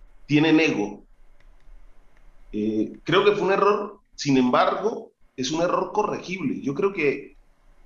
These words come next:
cuando, si pensamos en la elección anterior que se crea Colombia Humana, que fue la primera plataforma, Colombia Humana fue una plataforma que buscaba incluir a todo el mundo. Después Colombia Humana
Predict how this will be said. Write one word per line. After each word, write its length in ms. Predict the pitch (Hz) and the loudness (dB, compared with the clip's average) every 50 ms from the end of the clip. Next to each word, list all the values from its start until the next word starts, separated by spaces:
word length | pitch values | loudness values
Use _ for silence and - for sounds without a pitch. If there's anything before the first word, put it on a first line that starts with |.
| - - | -20 -4
cuando, 720 | - 147 139 143 143 143 139 143 143 143 139 135 - - - | 0 0 2 2 2 0 2 2 4 4 4 2 0 -4 -8
si 180 | - - 147 135 | -8 -8 -6 -2
pensamos 420 | 147 143 143 147 170 196 214 208 | -2 -2 0 0 0 2 2 0
en 60 | 196 | 0
la 120 | 180 165 156 | 0 -2 -2
elección 720 | 143 139 135 135 - 160 165 170 180 190 185 - - - - - - - - - | -2 -4 -4 -4 -4 -4 -4 -2 -4 -4 -6 -8 -12 -18 -20 -20 -20 -20 -8 -2
anterior 840 | 143 143 139 127 131 131 131 147 160 156 143 151 151 - - - _ - | 0 0 0 2 0 0 0 2 2 2 2 2 0 -6 -12 -16 _ -14
que 80 | 127 | -10
se 160 | 123 - 113 | -10 -10 -6
crea 200 | - 147 143 151 | -2 -2 -2 0
Colombia 360 | - - 131 131 135 139 147 147 | 0 2 2 2 4 2 2 0
Humana, 360 | 135 131 107 101 104 104 - _ - - - _ - - | 0 0 -2 -4 -8 -14 -18 _ -20 -20 -20 _ -20 -20
que 80 | 107 | -10
fue 120 | 104 123 131 | -6 -2 -2
la 120 | 147 143 | 0 0
primera 340 | 147 131 127 135 139 139 139 | 0 0 0 2 2 0 0
plataforma, 640 | 139 143 139 135 139 135 - 110 101 - - - - - _ _ _ _ _ _ _ _ _ - - _ | 0 -2 -2 -2 -2 -4 -4 -8 -8 -8 -10 -14 -16 -20 _ _ _ _ _ _ _ _ _ -20 -20 _
Colombia 320 | - 135 135 147 165 190 185 | 0 2 2 4 4 4 4
Humana 220 | 185 196 196 196 | 4 4 4 2
fue 140 | 196 196 196 | 0 2 2
una 100 | 196 180 | 2 2
plataforma 640 | 175 165 147 123 131 - 185 202 - - 104 - - - _ - - - - - _ - - _ _ _ _ _ _ _ _ _ _ - _ - - | 2 0 0 0 -2 -4 -2 -4 -4 -4 -6 -10 -14 -20 _ -20 -20 -20 -20 -20 _ -20 -20 _ _ _ _ _ _ _ _ _ _ -20 _ -20 -8
que 80 | - 127 | -2 0
buscaba 400 | 123 127 - - 127 143 165 202 | 0 0 0 2 2 2 2 4
incluir 400 | 214 - - 147 147 156 180 202 | 2 0 0 0 2 2 4 2
a 120 | 202 - | 0 0
todo 220 | - 185 190 185 170 | 0 -2 -2 -2 -2
el 100 | 160 156 | -6 -4
mundo. 400 | 165 190 190 160 120 101 - - - _ _ _ _ _ _ _ _ _ - _ _ _ _ _ _ _ _ _ - _ - - _ - - - - - - - - | -4 -4 -4 -4 -4 -6 -8 -10 -14 _ _ _ _ _ _ _ _ _ -20 _ _ _ _ _ _ _ _ _ -20 _ -20 -20 _ -20 -20 -20 -20 -20 -20 -6 -4
Después 340 | 143 143 143 147 170 170 | -4 -4 -2 -2 -4 -2
Colombia 280 | - 190 196 190 190 196 | 0 0 0 2 0 0
Humana 220 | 185 185 185 190 | 2 2 0 0